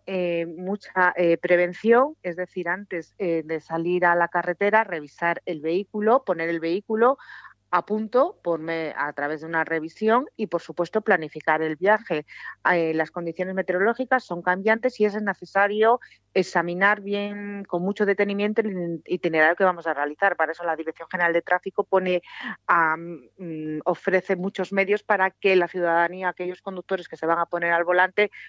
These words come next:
pues puedan, eh, mm, acceder a esa información y cuál es el mejor itinerario. Y luego, una vez que ya estamos en carretera, pues muchísima prudencia. Ante fenómenos meteorológicos adversos que nos podemos encontrar, dado la época del año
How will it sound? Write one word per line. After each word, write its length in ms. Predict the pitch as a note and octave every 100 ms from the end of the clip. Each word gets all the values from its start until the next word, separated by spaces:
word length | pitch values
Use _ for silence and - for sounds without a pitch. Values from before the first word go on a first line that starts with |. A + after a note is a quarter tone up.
| -
pues 200 | - F3
puedan, 480 | - F#3 F3+ F#3+ G3+ -
eh, 460 | F3 D#3+ D#3+ D#3 -
mm, 160 | F3+ E3
acceder 540 | E3 - F3+ E3+ F3+ F3
a 120 | F#3+
esa 140 | F#3 F#3+
información 680 | F3+ G3 F#3+ F#3 G3 G3+
y 80 | G#3+
cuál 260 | - F#3 F#3
es 140 | F#3
el 80 | G3
mejor 360 | F3 - F3+ F3
itinerario. 720 | - E3 D3+ D3 C#3 C#3 C#3 - - -
Y 120 | G3
luego, 160 | F#3+ F#3
una 200 | F#3 F#3
vez 140 | F#3+
que 340 | F#3+ F3+ F3+
ya 100 | F3
estamos 560 | E3+ - E3 F3 E3+ E3
en 140 | F#3+ E3
carretera, 560 | F3+ F3 E3+ F#3 G3
pues 200 | G3+ - -
muchísima 420 | D#3+ - F3+ F3
prudencia. 640 | - D3 C#3+ C#3+ - C#3+ B2+ - - - -
Ante 320 | F3 F3+ F3+
fenómenos 560 | F3+ F3+ F#3+ G3 G#3 F#3+
meteorológicos 680 | G3 F#3+ F3+ - F#3 F#3
adversos 380 | F#3 F#3 A3+ C#4+
que 100 | A#3
nos 160 | E3 -
podemos 400 | D#3+ E3 F3+ F3+
encontrar, 480 | E3+ D#3+ E3 F#3 E3
dado 260 | E3 E3+
la 140 | E3+ D#3+
época 560 | F3 E3 E3 D#3 D#3+
del 180 | D#3+ D#3+
año 380 | D#3+ E3 E3